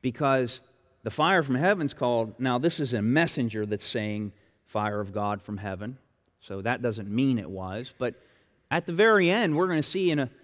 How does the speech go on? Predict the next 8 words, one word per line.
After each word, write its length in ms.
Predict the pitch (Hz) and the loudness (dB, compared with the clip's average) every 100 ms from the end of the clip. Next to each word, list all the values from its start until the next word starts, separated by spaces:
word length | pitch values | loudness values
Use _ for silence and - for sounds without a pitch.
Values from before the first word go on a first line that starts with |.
| _ | _
couple 260 | - 175 143 | -4 -2 0
of 60 | 139 | 0
minutes, 320 | 185 147 - | 0 -2 0
Job 280 | 147 170 165 | 2 2 2
says, 420 | 160 135 127 - _ _ _ _ _ _ _ _ _ _ _ _ _ _ _ | 0 2 0 -4 _ _ _ _ _ _ _ _ _ _ _ _ _ _ _
"The 100 | 117 | -2
Lord 480 | 113 143 170 180 170 - _ _ | 2 2 2 0 -4 -20 _ _
gives 540 | 165 175 190 190 - | 2 2 2 -4 -14